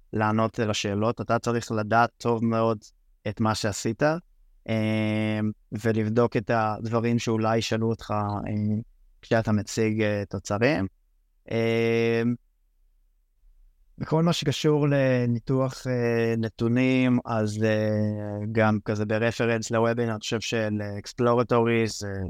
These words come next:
זה אחלה, יש דברים שהם יחסית פשוטים, בוא ת-,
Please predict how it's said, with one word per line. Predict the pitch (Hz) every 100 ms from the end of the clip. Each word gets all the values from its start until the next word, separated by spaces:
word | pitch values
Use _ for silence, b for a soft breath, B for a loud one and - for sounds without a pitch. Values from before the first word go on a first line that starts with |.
| -
זה | 117 101 90 104
אחלה, | - 139 139
יש | 113 -
דברים | 101 101 104 110
שהם | 110
יחסית | 104 - 110 -
פשוטים, | - - 135 143 127
בוא | 98
ת-, | 107